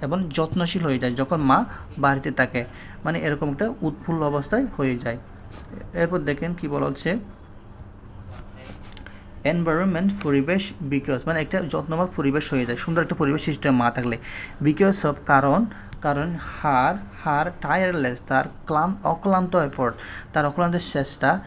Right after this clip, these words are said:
she ma-, she manage, সে ব্যবস্থা করে the household, মানে গৃহস্থলী বা বাড়ি,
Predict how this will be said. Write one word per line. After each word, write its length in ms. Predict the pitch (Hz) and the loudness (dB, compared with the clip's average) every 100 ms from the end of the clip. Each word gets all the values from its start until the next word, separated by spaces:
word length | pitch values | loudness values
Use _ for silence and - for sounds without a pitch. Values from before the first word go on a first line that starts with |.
| - - | -12 -14
she 560 | - - - 165 151 208 - 160 147 | -8 -4 -2 0 0 -2 -4 -4 -2
ma-, 220 | 151 - | -2 -4
she 380 | - - 165 233 262 - - - | -10 -6 -2 -2 -2 -10 -16 -4
manage, 400 | 143 156 170 135 | 0 2 2 2
সে 220 | 123 - | -2 -2
ব্যবস্থা 460 | 160 139 143 - 185 | 0 0 0 0 0
করে 300 | 180 143 208 - - - | 2 2 0 -4 -12 -4
the 120 | 135 135 - | 2 2 2
household, 600 | 160 170 175 - 143 120 123 - - - | 4 4 2 -4 -4 -4 -4 -12 -10 -2
মানে 220 | 151 160 - | -2 -2 -2
গৃহস্থলী 580 | 135 160 185 175 - 139 | 0 4 4 2 0 2
বা 120 | 147 | 2
বাড়ি, 440 | 147 135 131 151 | 2 4 4 4